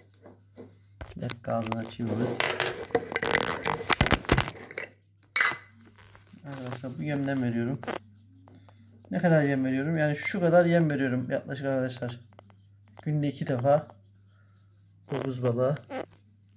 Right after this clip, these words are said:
Hatta gözün yanı izlerken de biraz yedireyim. Şöyle bakabilirsiniz. Balıkların ağzının dolu olduğunu nasıl anlarsınız arkadaşlar? Böyle yem verirsiniz.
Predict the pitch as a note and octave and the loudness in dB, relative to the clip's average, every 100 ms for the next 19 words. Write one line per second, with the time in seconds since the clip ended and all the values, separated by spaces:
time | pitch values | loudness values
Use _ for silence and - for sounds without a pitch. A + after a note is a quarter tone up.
0 | _ - - - - _ _ - - - | _ -20 -20 -20 -20 _ _ -20 -12 -10
1 | - D3+ D3+ - E3 C#3+ C#3 C#3+ - - | 0 2 2 -2 -6 -4 -4 -4 -8 -14
2 | - - D3 C3+ - - - D#3 D3+ C#3+ | -6 -2 -2 -4 -8 -12 -10 0 4 4
3 | D3+ C3 C3 C3 B2 B2 A#2+ A2+ B2+ - | 4 2 4 6 6 4 0 0 -2 -2
4 | - - - - - _ - - - - | -12 -20 -20 -20 -20 _ -20 -20 -18 -16
5 | - - C#3 A#2+ A#2 - C3+ - - _ | -18 -14 -8 -8 -8 -10 -12 -14 -16 _
6 | - - _ _ _ - - - - F3 | -20 -20 _ _ _ -20 -20 -20 4 6
7 | F3+ F#3+ F#3+ F#3+ F#3 F3 F3 F3+ F3+ F3 | 8 6 6 8 8 8 8 10 10 8
8 | F#3 F#3 F3 D#3 D3 C#3 C#3+ C#3+ C#3+ D#3 | 6 6 4 4 4 0 0 0 0 2
9 | D#3+ F3 F3+ G3 F#3+ F3+ D3+ E3 F3+ F3+ | 6 6 8 8 8 6 4 0 0 -2
10 | - | -14